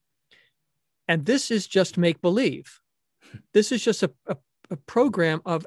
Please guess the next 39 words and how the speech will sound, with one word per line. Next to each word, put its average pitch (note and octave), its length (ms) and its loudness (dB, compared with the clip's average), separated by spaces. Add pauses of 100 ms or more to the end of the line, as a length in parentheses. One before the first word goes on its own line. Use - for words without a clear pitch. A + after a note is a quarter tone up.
acting G3 460 0
as F#3 260 2
if A3 180 6
something G3 480 0
were E3+ 120 0
different. C#3 420 -4 (1500)
And F3 240 0
it G3+ 200 4
is, G3+ 340 2 (320)
uh, E3+ 260 -4 (400)
equivalent A#3 640 0
to E3 220 2
what E3 160 2
we F3 120 4
were F3 80 2
just D#3 200 -6
talking F#3+ 380 -4
about, B2 320 -10 (580)
which F#3 200 -2
is F#3 140 -2
that E3 140 -8
you E3+ 80 -2
treat A#3+ 340 -4
other F#3+ 180 2
people G3+ 380 -4
as G#3 280 2
if A3 200 -2
they G3 180 2
are E3+ 220 2
you. F#3 400 0 (960)
You're G3+ 180 0
not A3 240 4
at G3 80 2
a F#3 60 0
point G#3 280 0
where F3 120 -2
you E3 160 -2
recognize E3 720 -2
or, E3 260 -4